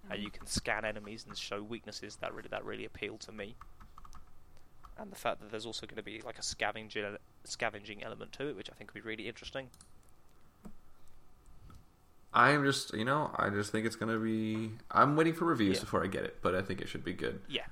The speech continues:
Speaker 3: Do you have
Speaker 1: Uh,
Speaker 3: thoughts
Speaker 1: it
Speaker 3: on
Speaker 1: is
Speaker 3: it,
Speaker 1: kinda
Speaker 3: Doctor?
Speaker 1: sad.
Speaker 2: I can't wait. Like, it is literally if Ark and Tomb Raider and, like, robots and,
Speaker 3: <laughs>
Speaker 2: um, Witcher Three had a baby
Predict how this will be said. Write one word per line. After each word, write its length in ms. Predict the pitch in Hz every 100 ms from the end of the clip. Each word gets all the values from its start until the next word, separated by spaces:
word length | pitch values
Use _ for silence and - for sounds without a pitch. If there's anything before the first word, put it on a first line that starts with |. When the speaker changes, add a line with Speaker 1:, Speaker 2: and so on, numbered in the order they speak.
| - -
Speaker 3:
Do 80 | 117
you 60 |
have 80 | 131
Speaker 1:
Uh, 40 | 92
Speaker 3:
thoughts 180 | -
Speaker 1:
it 20 | 131
Speaker 3:
on 0 |
Speaker 1:
is 60 |
Speaker 3:
it, 80 | 98
Speaker 1:
kinda 100 | -
Speaker 3:
Doctor? 120 | - 101
Speaker 1:
sad. 260 | 107 107 - - - -
Speaker 2:
I 100 | 208
can't 240 | 220 190
wait. 360 | 185 180 180 -
Like, 460 | 170 170 - - - - - - - -
it 120 | 185
is 120 | 214
literally 600 | 226 220 - 214 214 208 -
if 600 | 196 190 190 - - - - - -
Ark 440 | - 214 220 - - -
and 140 | 226 220
Tomb 280 | 233 208 202
Raider 540 | 190 190 185 185 190 - - - - - - - - - -
and, 200 | 185 185 185
like, 500 | 180 175 - - - - -
robots 1000 | 202 202 202 196 190 - - - - - - - - -
and, 1000 | 180 180 180 180 180 180 175 175 180 185 -
Speaker 3:
<laughs> 40 | -
Speaker 2:
um, 680 | 175 170 170 170 180 180 - - - - -
Witcher 480 | 196 208 - - 220
Three 460 | - 202 180 185 - - - -
had 360 | - - 208 208
a 60 |
baby 540 | 196 180 175 170 175